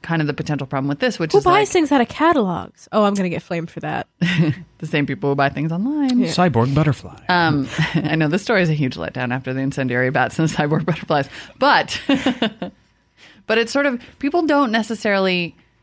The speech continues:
Speaker 1: I mean, I think people tend to shop sometimes by store brand or by price, but you're not necessarily like, "Let's see, today I really want to find, like, a cashmere shrug."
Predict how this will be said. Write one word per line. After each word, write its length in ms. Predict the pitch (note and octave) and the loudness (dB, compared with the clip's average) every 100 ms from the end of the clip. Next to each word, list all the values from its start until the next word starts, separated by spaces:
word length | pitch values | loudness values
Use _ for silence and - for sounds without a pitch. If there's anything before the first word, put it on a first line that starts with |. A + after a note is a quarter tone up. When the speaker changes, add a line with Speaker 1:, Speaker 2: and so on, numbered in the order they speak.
| _ | _
Speaker 1:
I 40 | G3+ | 0
mean, 100 | G#3+ | 2
I 40 | |
think 360 | C#4 C4 - - | 0 -2 -8 -4
people 220 | C4+ C4+ | -2 0
tend 240 | B3 A#3 | 0 0
to 60 | G#3+ | 0
shop 300 | - F3+ F3 | 2 0 0
sometimes 480 | F#3+ F3+ E3 D#3 D#3+ | -2 -2 0 0 0
by 140 | D3 | -2
store 340 | C3+ - D3 C#3+ | -4 -4 -2 -2
brand 440 | C3 C3+ C3+ C3+ - | 0 0 2 0 -2
or 160 | C#3 | -2
by 160 | C#3+ A2+ | 0 -2
price, 640 | - - F#3+ - - - - - _ | -2 0 0 0 -6 -14 -20 -20 _
but 60 | F#3 | 2
you're 120 | F#3 | 4
not 180 | F#3+ F#3+ | 4 2
necessarily 480 | F#3 - E3 D3 C3+ | -2 -4 -2 0 0
like, 260 | C3 C3 A#3 | -2 -4 -10
"Let's 140 | B3 | -10
see, 380 | - F#3+ D3+ - - - | -4 -2 -2 -4 -14 -18
today 420 | - D#3 G#3+ C#4+ D3 | -10 -2 2 4 2
I 100 | D3+ | 0
really 340 | D3 F3+ B3 | 0 2 4
want 280 | F#3+ D#3 F3 | 4 2 0
to 60 | F3 | -4
find, 520 | D#3+ C#3 C3+ C#3 C#3 | 0 2 2 2 0
like, 200 | C3+ C3 | -4 -4
a 60 | A#2+ | -4
cashmere 400 | D3 C#3+ D3 D3 | -2 0 2 2
shrug." 340 | - B2 - | 0 -2 -4